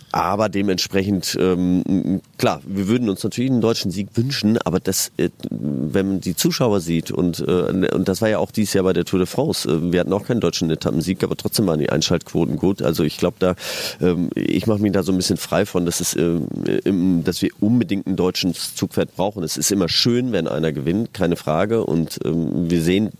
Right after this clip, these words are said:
die sind auch nicht weit weg. Wenn's gut läuft, dann, dann können sie auch gewinnen. Ähm, aber viel wichtiger ist mir, dass, äh, dass, äh, spannender und schöner Sport gezeigt wird.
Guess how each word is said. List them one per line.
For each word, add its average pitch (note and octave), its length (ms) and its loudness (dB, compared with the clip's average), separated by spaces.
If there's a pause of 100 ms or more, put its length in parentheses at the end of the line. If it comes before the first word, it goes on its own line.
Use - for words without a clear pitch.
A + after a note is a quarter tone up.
die F2+ 80 4
sind F2+ 300 2
auch E2+ 80 2
nicht E2+ 240 -2
weit D2 180 0
weg. G#2 240 2
Wenn's - 380 -2 (100)
gut F2 140 -2
läuft, E2+ 300 0
dann, E2 240 0
dann D#2 200 0
können F2 180 0
sie G2 140 2
auch - 160 -2
gewinnen. F#2 280 -2 (520)
Ähm, F2 400 2
aber E2 340 0
viel - 460 0
wichtiger F2 380 0
ist D#2+ 180 -2
mir, F2 140 2
dass, - 320 -2
äh, D#2 260 2
dass, C#2+ 260 -2
äh, - 280 -2
spannender E2+ 480 0
und C#2 120 -2
schöner D2 200 0
Sport - 280 -4
gezeigt - 440 -10
wird. - 160 -14